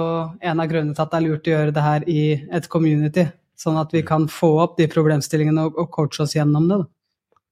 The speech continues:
Speaker 2: Definitivt. Og jeg tok et eksempel på, eh, workshopen vi hadde på søndag, med at når jeg skulle ha visning her i, eh, I, eh, i helga så, så fant jeg meg selv i at jeg drev og jobbet veldig hardt med å,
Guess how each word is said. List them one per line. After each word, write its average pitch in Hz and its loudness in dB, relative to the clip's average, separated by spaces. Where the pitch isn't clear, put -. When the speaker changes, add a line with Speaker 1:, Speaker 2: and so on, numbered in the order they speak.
Speaker 2:
Definitivt. 127 2
Og 135 4
jeg 139 2
tok 139 -2
et 127 4
eksempel 120 -2
på, 117 -2
eh, 110 2
workshopen 107 -6
vi 110 -2
hadde 98 -6
på 104 -6
søndag, 104 -6
med 117 -2
at 107 -10
når 120 0
jeg 113 -2
skulle 120 0
ha 120 2
visning 113 -2
her 143 0
i, 123 0
eh, 113 0
I, 139 2
eh, 135 4
i 143 0
helga 143 4
så, - 0
så 139 -2
fant 127 -2
jeg 127 0
meg 131 0
selv 131 2
i - 2
at 131 0
jeg 131 0
drev 123 -2
og 123 2
jobbet 123 0
veldig 120 -2
hardt - -6
med 127 0
å, 123 4